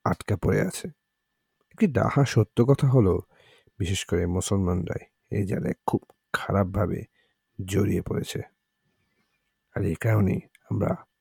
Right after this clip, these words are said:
এত হতাশ এবং পিছিয়ে পড়া মানুষের কাতারে এসে দাঁড়িয়ে গেছি। আজ অন্যান্য জাতিরা আমাদের শাসন করছে, তার সবচেয়ে বড় কারণ হলো আমাদের অলসতা। আপনি কি দেখেছেন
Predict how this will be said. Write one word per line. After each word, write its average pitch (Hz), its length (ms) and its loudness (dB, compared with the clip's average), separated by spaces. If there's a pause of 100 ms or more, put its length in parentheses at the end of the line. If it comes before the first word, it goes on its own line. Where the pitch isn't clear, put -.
(120)
এত - 240 -4
হতাশ - 580 -10 (880)
এবং 113 220 2
পিছিয়ে 107 320 2
পড়া 98 220 2
মানুষের 92 460 -2
কাতারে - 400 -4
এসে 104 220 -6
দাঁড়িয়ে 98 460 -2
গেছি। 92 380 -8 (1160)
আজ - 220 -2
অন্যান্য 131 480 4
জাতিরা 98 540 0 (200)
আমাদের 101 200 2
শাসন 98 460 -4
করছে, - 400 -10 (1000)
তার 104 160 2
সবচেয়ে - 460 -2
বড় 98 240 2
কারণ 113 280 0
হলো 95 280 -4 (500)
আমাদের 95 340 -2 (680)
অলসতা। - 520 -2 (1700)
আপনি 117 260 4
কি 196 100 6
দেখেছেন 104 720 4